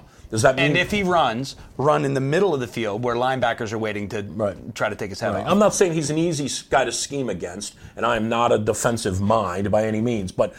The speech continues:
Speaker 1: when you watch what he does well and what he doesn't do well,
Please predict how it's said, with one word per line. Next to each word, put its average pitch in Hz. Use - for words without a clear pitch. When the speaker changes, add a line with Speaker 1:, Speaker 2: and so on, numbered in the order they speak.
Speaker 1:
when 120
you 143
watch 143
what 151
he 151
does 135
well 131
and 123
what 113
he 107
doesn't 139
do 104
well, 90